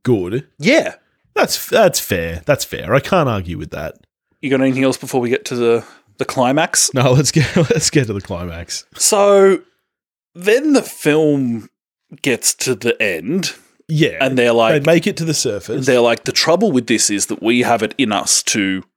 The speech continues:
Speaker 2: conjure all these horrors."
Speaker 1: Yeah, so eventually they realise that all three of them have been into the sphere and have the abilities.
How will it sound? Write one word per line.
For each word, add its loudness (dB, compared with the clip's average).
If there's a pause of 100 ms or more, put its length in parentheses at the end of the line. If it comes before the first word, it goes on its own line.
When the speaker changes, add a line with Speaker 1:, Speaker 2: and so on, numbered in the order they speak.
(160)
Speaker 2:
conjure 2 (340)
all 2
these 0
horrors." 0
Speaker 1:
Yeah, 2
so 2
eventually 2
they 4
realise 2
that -4
all 4
three 0
of 0
them -6 (100)
have 0
been 0
into -4
the -4
sphere 0
and 0
have 0
the 0
abilities. -4